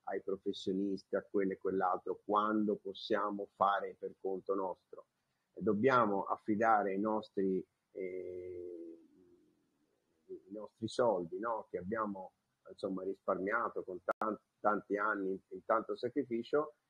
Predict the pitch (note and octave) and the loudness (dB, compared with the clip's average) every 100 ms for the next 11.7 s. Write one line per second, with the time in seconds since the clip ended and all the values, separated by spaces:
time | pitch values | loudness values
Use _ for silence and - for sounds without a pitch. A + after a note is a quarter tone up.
0 | _ C3 B2 B2 B2 B2 A#2+ A2+ B2 B2+ | _ 2 4 4 2 2 2 2 2 2
1 | C3 B2 C3+ D3 G#2 F#2 - _ - G2 | 2 4 4 4 2 0 -6 _ -16 -14
2 | - G2+ - - F#2 - F#2+ G#2 G2 G2+ | -2 0 2 0 0 -2 0 2 2 0
3 | F#2 - A#2+ G#2+ F#2+ F2 _ F#2 - F#2+ | 0 2 2 2 0 -4 _ -20 -8 -4
4 | F2+ F2 - - - - _ G2 A#2+ A#2 | -4 -8 -14 -18 -18 -20 _ 2 4 6
5 | F2 F2+ F#2+ A#2 G2 G2 - G2+ - F#2+ | 4 -2 -2 -2 -4 -10 -4 -4 -2 0
6 | F#2 F#2 F#2 E2+ - E2+ - F2+ F2+ F2+ | 2 2 0 -2 -6 -10 -4 -2 -2 -4
7 | F2+ _ _ _ _ _ - E2+ - F2 | _ _ _ _ _ _ -6 -6 0 2
8 | F#2 G2 G#2+ D#2+ - - G2 - F2+ _ | 2 4 4 2 -4 -4 -4 -2 -4 _
9 | _ - A2 B2 G3 C4 G#3 - C3+ A2+ | _ -2 6 10 10 10 8 8 8 8
10 | A#2 G#2+ G#2 G#2+ G#2 G2+ G#2 G#2 - _ | 6 6 6 6 6 6 4 2 -4 _
11 | _ G#2+ G#2+ G#2+ - - A2 | _ 4 6 6 2 0 -2